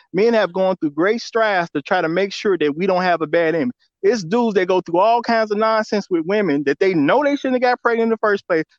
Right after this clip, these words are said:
just so somebody can't put a tag on them and say they a deadbeat dad. They go through all kind of nonsense just trying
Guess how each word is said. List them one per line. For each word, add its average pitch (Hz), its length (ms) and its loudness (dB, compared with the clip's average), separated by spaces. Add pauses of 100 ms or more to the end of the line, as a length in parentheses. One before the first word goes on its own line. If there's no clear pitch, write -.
(140)
just 214 280 0
so 214 140 0
somebody 202 300 0
can't 196 240 -2
put 190 140 -2
a 160 40 -4
tag 208 320 0
on 175 100 0
them 170 100 2
and 170 80 -2
say 175 140 0
they 170 140 2
a 160 60 2
deadbeat 156 440 -2
dad. 135 180 0 (260)
They 233 100 2
go 262 120 2
through 262 140 0
all 262 180 4
kind 262 200 2
of 214 60 0
nonsense 180 400 0
just - 220 -2
trying 226 400 0